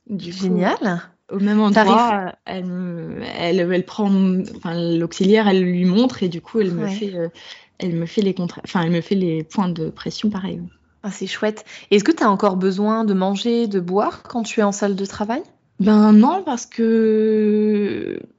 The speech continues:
Speaker 1: j'ai mangé, du coup, il était midi, une heure, et là, il
Speaker 2: Mhm.
Speaker 1: est, euh, il est quatre heures de l'après-midi,
Speaker 2: Ouais,
Speaker 1: donc j'ai pas
Speaker 2: d'accord.
Speaker 1: faim, en fait.
Speaker 2: Ouais,
Speaker 1: J'ai
Speaker 2: ouais.
Speaker 1: pas faim. Si, je dois boire une ou deux gorgées d'eau, parce que
Speaker 2: Mhm.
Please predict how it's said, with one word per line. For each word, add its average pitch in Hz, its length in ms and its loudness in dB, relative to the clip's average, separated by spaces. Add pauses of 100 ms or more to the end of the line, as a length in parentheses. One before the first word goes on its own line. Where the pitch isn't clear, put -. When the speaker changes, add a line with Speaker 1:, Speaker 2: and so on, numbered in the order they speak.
Speaker 1:
j'ai 208 240 6
mangé, 214 360 6
du 240 120 6
coup, 269 160 -2
il 233 100 2
était 214 540 4
midi, 208 320 6
une 226 220 8
heure, 302 240 2
et 226 120 4
là, 196 200 0
il 226 100 2
Speaker 2:
Mhm. 190 220 4
Speaker 1:
est, 190 100 -2
euh, 180 500 -4
il 185 160 -6
est 180 60 -2
quatre 175 400 -8
heures 240 160 -2
de 202 80 -4
l'après-midi, 190 480 0
Speaker 2:
Ouais, 392 140 4
Speaker 1:
donc 233 160 4
j'ai 190 200 0
pas 170 120 -8
Speaker 2:
d'accord. 170 100 -4
Speaker 1:
faim, 254 200 0
en 339 40 -20
fait. - 440 -6 (120)
Speaker 2:
Ouais, 165 260 -4 (120)
Speaker 1:
J'ai 190 180 -2
Speaker 2:
ouais. 180 60 0
Speaker 1:
pas 190 160 -2
faim. 226 380 -2
Si, 277 280 2
je 240 60 2
dois 208 160 4
boire 214 240 2
une 240 100 4
ou 254 80 4
deux 226 140 0
gorgées 214 400 0
d'eau, 196 240 -4 (240)
parce 180 220 -18
que 180 80 -4
Speaker 2:
Mhm. 170 240 -2